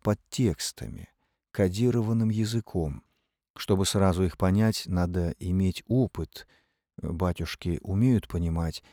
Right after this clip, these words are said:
я знаю простых людей, которые умеют. В принципе,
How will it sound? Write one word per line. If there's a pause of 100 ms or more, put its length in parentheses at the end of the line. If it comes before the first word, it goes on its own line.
(160)
я
знаю
простых
людей, (380)
которые
умеют. (840)
В
принципе,